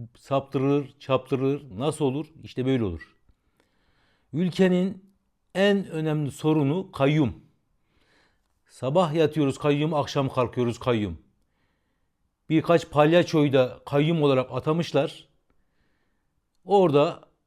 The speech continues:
sadece ve sadece algıyla, hayalle, avutma yöntemleriyle ülke savrulup duruyor. Türkiye'nin en önemli sorunu kayyum.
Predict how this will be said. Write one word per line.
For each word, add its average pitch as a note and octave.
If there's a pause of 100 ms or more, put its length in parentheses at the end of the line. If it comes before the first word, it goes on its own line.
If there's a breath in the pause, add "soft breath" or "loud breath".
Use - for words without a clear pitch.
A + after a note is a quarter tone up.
(1300)
sadece F#3+
ve D#3+
sadece E3
algıyla, D#3+
hayalle, E3 (920)
avutma F3
yöntemleriyle C#3+
ülke D#3+
savrulup D3+
duruyor. B2 (1080)
Türkiye'nin G3 (340)
en G#3+
önemli D#3+
sorunu F3+
kayyum. C#3+